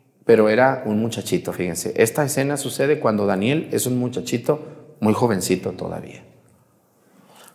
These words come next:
Dice la primera lectura que había una huerta, de la cual era dueño Joaquín y Susana, marido y mujer, ¿no?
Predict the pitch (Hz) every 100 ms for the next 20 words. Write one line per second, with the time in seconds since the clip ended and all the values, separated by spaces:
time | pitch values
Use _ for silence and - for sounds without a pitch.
0 | - 165 175 208 214 - 147 147 151 170
1 | 180 139 175 190 180 131 131 143 143 143
2 | 160 190 185 165 - - - - - _
3 | _ _ _ _ _ 104 120 120 156 165
4 | 185 135 143 139 143 165 180 - - 113
5 | 107 185 233 240 - - - - - -
6 | 101 - - - - - _ _ _ _
7 | _ _ _ _ _ - 117 110 123 135
8 | - - - - - - - _ _ _
9 | _ _ - 247